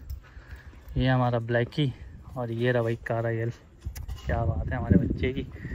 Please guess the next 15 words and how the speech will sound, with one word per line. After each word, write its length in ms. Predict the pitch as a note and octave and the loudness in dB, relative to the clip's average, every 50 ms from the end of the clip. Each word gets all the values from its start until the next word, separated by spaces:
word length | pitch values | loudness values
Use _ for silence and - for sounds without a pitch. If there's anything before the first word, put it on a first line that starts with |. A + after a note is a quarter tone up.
| - - - - - - | -2 -2 -2 -4 -2 -2
बाकी 260 | A#2+ A2 A2+ - - | -2 -2 0 0 -2
बॉबी 420 | A#2+ A2+ - A#2+ B2 B2+ D#3 E3 D3 - - - - - - - - - _ - - - - - - - - - - - - - - - - | 0 6 10 10 10 10 10 6 4 4 2 0 0 0 0 -4 -10 -16 _ -20 -20 -18 -18 -16 -16 -16 -14 -14 -12 -12 -12 -12 -12 -10 -8
माशाल्लाह 420 | A2 - - - A#2+ B2 B2+ B2+ | -6 -4 -4 -2 -2 0 -2 -2
से 120 | B2 - C3 - - - - - - - - - - - - - - - _ _ _ _ _ - _ - - _ - - - - _ _ - | -2 -4 -6 -6 -8 -14 -18 -20 -20 -20 -18 -16 -18 -18 -18 -20 -20 -20 _ _ _ _ _ -20 _ -20 -20 _ -20 -20 -20 -20 _ _ -6
पानी 240 | A#2+ A#2 A#2 A#2+ B2 | -2 0 2 2 2
की 60 | B2 | 2
तरफ 320 | A#2 - A#2 A#2+ A#2 - - - - - | 0 0 0 0 0 -2 -4 -8 -8 -6
जाके 340 | C#3 B2 A#2 A2 A2+ - A#2+ | -2 0 0 0 0 -2 -2
बन 280 | A2+ G#2+ A2+ A2+ A#2+ A#2+ | -4 -2 0 0 2 4
गया 200 | B2 B2+ B2+ B2 | 4 4 4 4
है। 140 | A#2+ A#3+ - - - - - - - - - A#4 - - - - - - - - - - - C3+ | 2 0 -4 -10 -16 -20 -20 -20 -20 -16 -12 -12 -12 -14 -16 -20 -20 -20 -20 -20 -20 -14 -8 -6
माशाल्लाह, 960 | A#2+ A2 - - B2 A2+ A2 A2 G#2+ A2+ B2 C3 C3 B2+ B2+ B2 A#2 A2 A2 - - - - - - - - - - - - | -6 -6 -4 -4 -4 -4 -4 -4 -2 2 4 4 6 6 6 4 2 0 -2 -6 -8 -12 -12 -12 -12 -12 -10 -12 -12 -10 -6
क्या 160 | - A#2+ B2 B2 | -2 0 0 2
बात 300 | A#2+ A#2+ A2+ A#2 - | 2 0 -2 -2 -6
है। 60 | - | -12